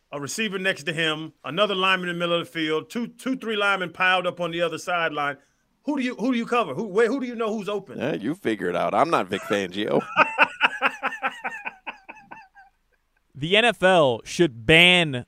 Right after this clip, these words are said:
Speaker 3: the word eligible. Period. End of story. For
Speaker 2: Right.
Speaker 3: the rest of time, the
Speaker 2: I'm with
Speaker 3: N F L rule
Speaker 2: Solana.
Speaker 3: book should not have the word eligible in any sort of fashion. You're on the field. You're one of the eleven players. You
Speaker 2: You're
Speaker 3: should be able to
Speaker 2: eligible.
Speaker 3: do whatever you want.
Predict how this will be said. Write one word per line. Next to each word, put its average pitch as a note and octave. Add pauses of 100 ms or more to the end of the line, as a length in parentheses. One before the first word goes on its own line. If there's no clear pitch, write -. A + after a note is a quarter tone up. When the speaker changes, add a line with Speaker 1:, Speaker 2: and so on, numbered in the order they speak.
Speaker 3:
the C#3+
word C3+ (100)
eligible. C3 (160)
Period. G#3+
End F3
of C#3+
story. C3 (160)
For -
Speaker 2:
Right. D#3+
Speaker 3:
the D3+
rest G3
of F#3
time, C#3
the D3
Speaker 2:
I'm F#3+
with F#3
Speaker 3:
N F#3+
F E3
L -
rule F3
Speaker 2:
Solana. F3
Speaker 3:
book C#3 (200)
should D3+
not D#3+
have E3
the D3
word D#3
eligible C#3
in C#3+ (120)
any G3+ (140)
sort F#3 (260)
of D3+
fashion. C#3 (180)
You're G#3+
on C4+
the B3
field. F3+ (160)
You're D3
one F#3
of A3
the G#3+
eleven G3+
players. D#3+ (160)
You E3
Speaker 2:
You're D4+
Speaker 3:
should C#4
be G3+
able G3+
to F#3+
Speaker 2:
eligible. F3+
Speaker 3:
do F3
whatever F3
you E3+
want. A#2+